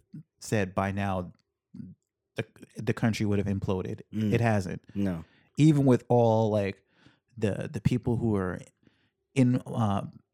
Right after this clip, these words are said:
Speaker 1: positions and resigning or getting fired or with all that, still things haven't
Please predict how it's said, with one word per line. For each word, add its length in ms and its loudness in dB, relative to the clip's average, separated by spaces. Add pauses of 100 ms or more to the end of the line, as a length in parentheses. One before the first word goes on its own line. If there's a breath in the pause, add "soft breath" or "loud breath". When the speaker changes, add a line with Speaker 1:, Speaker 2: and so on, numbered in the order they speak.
(240)
Speaker 1:
positions 680 0
and 240 -6
resigning 800 0
or 60 -10
getting 240 -8
fired 600 2
or 180 -4 (360 soft breath)
with 120 2
all 160 6
that, 300 2 (380)
still 440 2
things 300 4
haven't 460 0